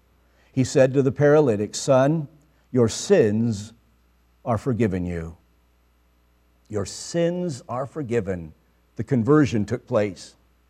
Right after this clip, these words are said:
And I say, "Wow, no one saw that coming." Not the four friends, not the paralytic,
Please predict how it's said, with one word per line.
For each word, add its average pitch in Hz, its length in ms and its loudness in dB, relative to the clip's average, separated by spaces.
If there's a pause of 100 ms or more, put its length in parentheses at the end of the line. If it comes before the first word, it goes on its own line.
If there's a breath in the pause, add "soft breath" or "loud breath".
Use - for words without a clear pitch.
(880)
And 104 100 -10
I 117 120 -2
say, 107 220 -4
"Wow, 87 600 -6 (720)
no 131 400 6
one 101 340 0
saw 104 360 -6
that 101 260 -6
coming." 78 440 -14 (1500)
Not 107 300 -2
the 117 60 -4
four 123 300 2
friends, 135 760 -2 (580)
not 98 280 -4
the 113 60 -6
paralytic, 139 640 2